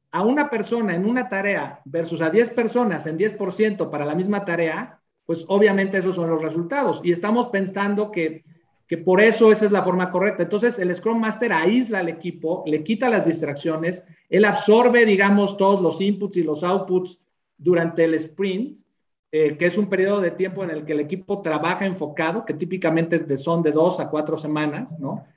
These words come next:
Y ese es su trabajo, ¿no? Luego, el otro rol es este rol del Product Owner,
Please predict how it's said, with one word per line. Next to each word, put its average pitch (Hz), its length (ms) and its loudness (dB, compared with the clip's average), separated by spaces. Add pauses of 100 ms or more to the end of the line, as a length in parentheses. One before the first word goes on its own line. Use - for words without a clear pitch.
(260)
Y 170 140 4
ese 202 160 6
es - 40 4
su 180 120 0
trabajo, - 560 0
¿no? - 200 -10 (360)
Luego, 196 180 6
el 214 100 8
otro 285 240 4
rol 254 400 4
es 196 160 0
este 220 220 2
rol 208 180 4
del 196 180 2
Product 190 400 0
Owner, 165 340 -2